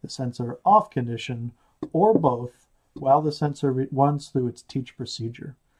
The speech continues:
It automatically adjusts the light intensity set point and the emitter gain to provide for the best sensing contrast.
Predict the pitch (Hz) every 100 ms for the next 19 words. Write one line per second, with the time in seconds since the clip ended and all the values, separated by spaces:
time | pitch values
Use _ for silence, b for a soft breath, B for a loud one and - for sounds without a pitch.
0 | _ _ - 127 143 156 185 190 180 170
1 | 139 131 131 - - 123 120 127 127 123
2 | 123 123 117 - 147 - 120 110 - _
3 | _ _ _ _ - 117 120 135 135 131
4 | 185 165 127 135 _ - 135 123 127 120
5 | - 120 139 143 - _ - 131 123 131
6 | 123 120 120 113 - - 147 -